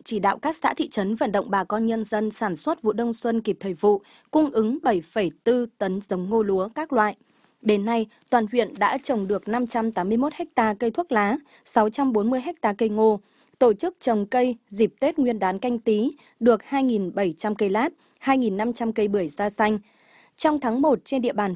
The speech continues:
huyện xảy ra mưa đá gây thiệt hại về tài sản và hoa màu, ước trên bốn phẩy hai tỷ đồng.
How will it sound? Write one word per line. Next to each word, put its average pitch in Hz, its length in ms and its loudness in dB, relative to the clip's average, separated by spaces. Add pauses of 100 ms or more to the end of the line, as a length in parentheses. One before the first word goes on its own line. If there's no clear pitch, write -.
huyện 220 200 0
xảy 196 240 0
ra 208 180 -2
mưa 220 160 2
đá 185 240 -2
gây 233 140 0
thiệt 185 180 -8
hại 185 180 -4
về 185 140 -2
tài 180 180 -2
sản 190 340 0
và 185 100 -2
hoa 208 200 -2
màu, 185 300 2 (300)
ước 349 260 0
trên 233 320 0
bốn 202 180 -2
phẩy 269 160 0
hai 208 240 -4
tỷ 196 140 -2
đồng. 180 260 2